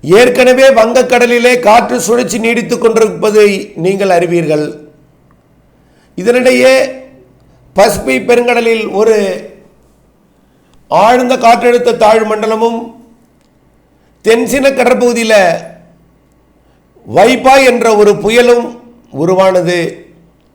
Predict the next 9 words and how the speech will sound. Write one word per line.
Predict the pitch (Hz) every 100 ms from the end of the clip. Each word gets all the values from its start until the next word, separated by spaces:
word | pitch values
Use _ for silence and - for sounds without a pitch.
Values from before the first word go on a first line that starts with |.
| _ _ _ _ _ _ _ _ _ -
வைப்பா | 165 220 254 277
என்ற | 269 233 233
புயல் | 170 233 240 233 202 - - _ _ _ _ _ _ _ _ _ _ _ _ _ _ _ _ _ _ _ _ _ 160
ஹாங்காங், | 233 262 214 262 240 196 160 - - -
சீனாவின் | - 247 254 247 240 220
தெற்கு | 233 233 269
பகுதியை | 254 247 226 226 220
தாக்கி, | 220 220 220 254 240 170 - - - _ _ _ _ _
வியட்நாம், | 98 139 220 247 190 240 226 208 180 - -